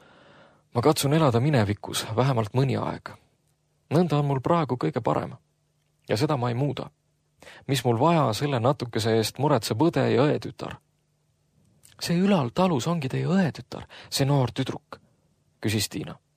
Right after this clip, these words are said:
"Kust teie teda tunnete?" imestas Indrek. "Ma tulin ju sealt läbi," seletas Tiina. "Ta oli õues, ma teretasin ja küsisin, et kas teie, härra, peaks kodus olema, ja tema vastas, et olete vist kraavil.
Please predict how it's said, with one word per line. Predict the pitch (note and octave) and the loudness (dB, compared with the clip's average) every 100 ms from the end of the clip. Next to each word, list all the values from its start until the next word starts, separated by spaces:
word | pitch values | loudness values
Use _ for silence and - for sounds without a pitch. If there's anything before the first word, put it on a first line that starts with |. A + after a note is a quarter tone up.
| _ _ _ _ - | _ _ _ _ -6
"Kust | F#3+ - - | -4 -4 0
teie | A#3+ C#3+ G#2+ | 2 2 0
teda | - - | -4 -6
tunnete?" | - - - _ - - _ _ _ - | -6 -8 -8 _ -14 -14 _ _ _ -2
imestas | B2+ A#2+ G#2+ A2+ G#2+ | 2 2 2 -2 -4
Indrek. | F#2+ - _ - _ _ _ _ _ _ _ - - - D3 | -4 -8 _ -20 _ _ _ _ _ _ _ -20 -20 -8 0
"Ma | |
tulin | F#3 G#3 F#3+ | 2 4 2
ju | F#3 | 0
sealt | G#3 - | -2 -2
läbi," | B3+ - G#2 - _ _ - | -2 -2 -10 -10 _ _ -12
seletas | - G#2+ G#2 - | 2 2 2 -6
Tiina. | - - - - _ _ - - - _ _ _ _ - | -6 -8 -10 -18 _ _ -20 -20 -20 _ _ _ _ 0
"Ta | A3 | 4
oli | G#3 G#3+ | 6 6
õues, | B3 D3 G#2+ - _ | 6 4 2 -2 _
ma | C3 | -4
teretasin | C#3+ G#3 D3+ C3+ C3+ D#3+ | 4 4 4 0 -2 -4
ja | |
küsisin, | D#3+ F3+ D#3 D#3 | -2 -4 -2 -4
et | D3+ - | -6 -4
kas | D#3 - | -6 -2
teie, | G3 G3+ C#3+ | 2 4 4
härra, | B2 F#3 D3+ B2+ - - - - | 4 4 4 0 -2 -20 -20 -2
peaks | F#3+ F#3 - | 2 2 0
kodus | - G3 A2 G#2 | 0 2 0 0
olema, | A#2 A2 A2 | 2 4 4
ja | A2+ | 2
tema | A2 D#3 C3+ | 2 2 2
vastas, | D#3 - B2+ | 0 -2 -4
et | B2+ | 0
olete | D3 D3 - C#3 | 0 0 -2 -4
vist | - - | -4 -2
kraavil. | G3 F3 - - | 2 2 0 -6